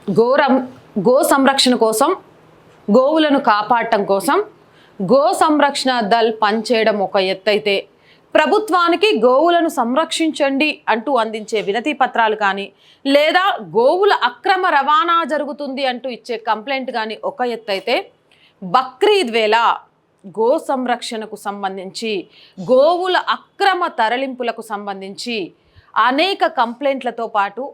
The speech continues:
అనేక మంది ప్రాణాలను పణంగా పెట్టాల్సిన పరిస్థితి ఏర్పడుతోంది. ఎందుకు? బక్రీద్ వేళ గోవుల వ్యధ మాటల్లో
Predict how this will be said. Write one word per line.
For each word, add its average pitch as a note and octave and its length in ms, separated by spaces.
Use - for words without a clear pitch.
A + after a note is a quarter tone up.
అనేక C#4 480
మంది A#3 380
ప్రాణాలను A3 760
పణంగా G#3 420
పెట్టాల్సిన F#3+ 520
పరిస్థితి F#3+ 520
ఏర్పడుతోంది. F3 600
ఎందుకు? E4 480
బక్రీద్ D#4+ 680
వేళ D4+ 420
గోవుల C4+ 580
వ్యధ A3 680
మాటల్లో A#3 840